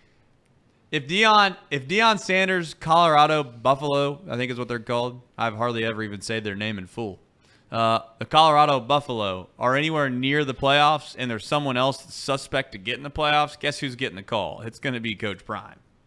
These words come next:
And that's just because the T V ratings are gonna be through the roof with Coach Prime. And like it or not, you know, I know some people in the chat are saying, "Oh, you know, how many, h-, how much love are you gonna give to Coach Prime?" Listen, here's my thought with it.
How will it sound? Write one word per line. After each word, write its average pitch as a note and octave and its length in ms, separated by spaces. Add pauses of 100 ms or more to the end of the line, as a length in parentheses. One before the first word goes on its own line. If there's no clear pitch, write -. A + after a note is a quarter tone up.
(380)
And C3 200
that's C3 260
just - 240
because B2 320
the G#2+ 60
T C3 200
V A2+ 140
ratings G2 380
are G2 60
gonna G#2 160
be F#2+ 140
through G2+ 220
the F#2 80
roof F#2+ 360
with F#2+ 120
Coach F2 240
Prime. D2 320 (440)
And A2+ 260
like F3+ 220
it E3+ 60
or E3 60
not, E3 340 (480)
you C#3 120
know, C#3+ 180
I D#3 120
know F3+ 120
some E3+ 180
people D#3 240
in D3 60
the C#3 60
chat C#3 300
are C3 60
saying, C3+ 280
"Oh, F3+ 240
you E3+ 160
know, D#3+ 280
how D#3 140
many, D#3+ 180
h-, - 220 (500)
how C#3 380
much F#3 180
love D#3+ 220
are - 40
you D3+ 40
gonna C#3 140
give C#3 200
to B2+ 80
Coach A#2 240
Prime?" F2+ 360
Listen, C#3 260
here's E3+ 220
my D3 120
thought A#2+ 300
with F2+ 160
it. - 140